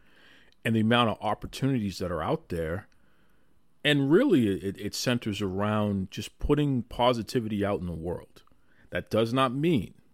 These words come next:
that you can't analyze and criticize and offer suggestions on how to make something better.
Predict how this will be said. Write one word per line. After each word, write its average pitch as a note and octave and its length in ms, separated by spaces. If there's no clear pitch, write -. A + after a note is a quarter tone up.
that E2 160
you F#2+ 140
can't A2 420
analyze G#2 880
and - 120
criticize G2 1000
and F#2+ 200
offer A2 440
suggestions G2 760
on F#2 100
how G2+ 120
to F#2+ 80
make F#2 300
something F#2 500
better. F#2+ 380